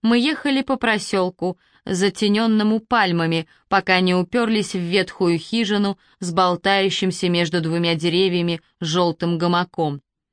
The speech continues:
Едва Майк заглушил мотор, на пороге хижины возник высокий лысый мужчина, навстречу нам он не двинулся. Майк выдернул наушники. «Оставайся здесь и будь умницей, из машины не вылезай», — сказал Майк.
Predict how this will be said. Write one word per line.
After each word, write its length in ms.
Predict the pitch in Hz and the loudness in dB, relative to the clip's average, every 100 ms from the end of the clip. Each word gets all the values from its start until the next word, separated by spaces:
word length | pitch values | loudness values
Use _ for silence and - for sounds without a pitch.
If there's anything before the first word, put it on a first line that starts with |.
| _ _ | _ _
Едва 460 | 170 190 170 190 | 0 0 2 2
Майк 360 | 180 180 165 156 | 2 2 0 -4
заглушил 640 | 170 160 165 165 165 180 | -4 -2 0 -2 -2 -2
мотор, 400 | 165 165 160 226 - _ _ _ | 0 -2 -2 -4 -6 _ _ _
на 160 | 196 208 | -2 0
пороге 400 | 220 240 247 226 | 2 0 0 -2
хижины 440 | - 285 247 247 | -2 -2 0 0
возник 440 | 214 208 196 220 196 | 2 0 0 -2 0
высокий 500 | 196 - 233 226 202 | -2 0 -4 0 0
лысый 380 | 202 190 214 | 0 -2 -2
мужчина, 640 | 208 214 - - 202 165 156 - _ _ | 0 0 -2 -2 0 0 -4 -8 _ _
навстречу 720 | 196 202 - - 233 247 262 | 0 0 0 -2 -2 0 0
нам 240 | 240 233 - | 2 0 0
он 300 | 185 180 180 | 0 0 0
не 240 | 180 185 | 0 0
двинулся. 760 | 175 175 180 156 151 - - 143 _ _ _ _ - | 0 0 0 0 -2 -6 -8 -8 _ _ _ _ 0
Майк 400 | 202 226 269 247 | 2 2 0 -2
выдернул 500 | 220 220 220 226 220 | 0 0 2 2 2
наушники. 760 | 202 185 175 - 175 160 175 - - - - | 2 2 0 -2 -4 -4 -6 -8 -20 -20 -2
«Оставайся 640 | 208 - 233 240 247 - 233 | -2 0 0 0 -2 -2 -4
здесь 420 | 170 185 185 - | 0 0 0 -2
и 40 | |
будь 280 | 196 214 220 | -2 -2 0
умницей, 600 | 202 175 175 - 175 175 - _ | 0 2 0 -2 -2 -2 -6 _
из 200 | 208 196 | -2 2
машины 480 | 196 185 - 226 226 | 2 0 0 0 2
не 140 | 214 | 2
вылезай», — 480 | 202 202 190 170 156 | 2 2 2 2 0
сказал 460 | - 165 156 160 160 | -2 -4 0 0 2
Майк. 380 | 160 151 - | 0 -2 -6